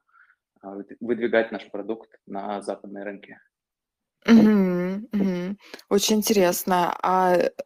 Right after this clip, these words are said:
Speaker 2: э, с кем в основном тебе приходится общаться? С клиентами или с партнерами?
Speaker 1: А, и с клиентами, и с партнерами.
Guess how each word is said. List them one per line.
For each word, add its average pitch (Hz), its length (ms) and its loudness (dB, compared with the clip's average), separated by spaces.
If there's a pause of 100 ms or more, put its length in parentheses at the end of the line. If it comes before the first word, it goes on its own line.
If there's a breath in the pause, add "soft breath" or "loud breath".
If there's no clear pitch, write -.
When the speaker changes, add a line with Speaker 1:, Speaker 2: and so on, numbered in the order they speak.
(120)
Speaker 2:
э, 175 340 2
с - 120 -2
кем 226 220 2
в 196 60 0
основном 175 460 -2
тебе 165 320 2
приходится - 680 -2
общаться? - 960 -6
С - 140 -2
клиентами 190 880 0
или 160 260 -2
с - 100 -6
партнерами? 185 760 -4 (1800)
Speaker 1:
А, 117 300 -10
и 120 60 -8
с - 100 -16
клиентами, 131 560 -10
и 113 40 -10
с - 60 -16
партнерами. 123 800 -8